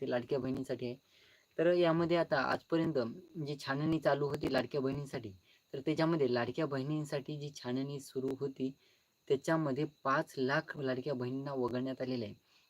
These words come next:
आता कोणत्या लाडक्या बहिणींना वगळण्यात आलेलं आहे ते सांगतो. ज्या महिलांच्या नावावर म्हणजे आता उघडकीस जे प्रकरण आलेले आहेत, तर काही महिला पासष्ट वर्षाच्या वरच्या आहेत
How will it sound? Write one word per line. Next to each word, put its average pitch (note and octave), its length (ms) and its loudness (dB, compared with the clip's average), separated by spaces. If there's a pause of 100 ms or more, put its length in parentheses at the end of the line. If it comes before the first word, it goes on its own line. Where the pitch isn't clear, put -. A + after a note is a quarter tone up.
(120)
आता C#3 100 -2
कोणत्या D#3+ 320 2
लाडक्या D#3 280 4
बहिणींना D3 320 -2
वगळण्यात C#3 420 0
आलेलं C3 200 -4
आहे C3+ 140 -4
ते C#3+ 60 -8
सांगतो. A#2+ 340 -8 (520)
ज्या D#3 220 4
महिलांच्या C#3+ 520 -2
नावावर C3+ 360 -2
म्हणजे B2+ 340 -2 (200)
आता C#3 180 -6
उघडकीस C#3 480 4
जे D3 80 0
प्रकरण C#3 400 -2
आलेले C3+ 280 -2
आहेत, G#2+ 220 -2 (600)
तर C#3+ 60 0
काही C#3 300 2
महिला C#3 260 0
पासष्ट C3+ 380 0
वर्षाच्या C#3 380 0
वरच्या C3 320 2
आहेत B2 200 -4